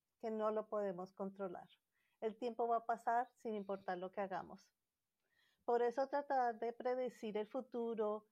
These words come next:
y obsesionarlos en planearlo, en planearlo todo para controlar el futuro es una ilusión.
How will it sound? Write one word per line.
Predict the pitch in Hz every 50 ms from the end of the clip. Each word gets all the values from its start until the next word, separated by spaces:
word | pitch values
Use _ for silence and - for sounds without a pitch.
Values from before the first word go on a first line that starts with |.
| _ _ _ _ -
y | 247
obsesionarlos | 226 - - 247 226 233 254 233 220 214 208 208 208 220 220 -
en | 262 240
planearlo, | 233 247 233 226 220 214 202 190 190 190 190 208 220 - _
en | 214 208 208 208
planearlo | - - 220 214 208 208 202 196 196 196 202 202 220 220 220
todo | 220 254 254 254 240 208 190 185 185 - _ _ _ _ _ _ _
para | - 226 214 214 208
controlar | - - 226 208 202 202 - 208 196 190 196 202 233 277 277
el | 262 -
futuro | - - 202 202 - 196 185 185 185 185 190 185 190 _ _ _ _ _ _
es | - 208 208 -
una | 233 214 208 208 202
ilusión. | 196 190 202 202 - - 190 - 202 190 -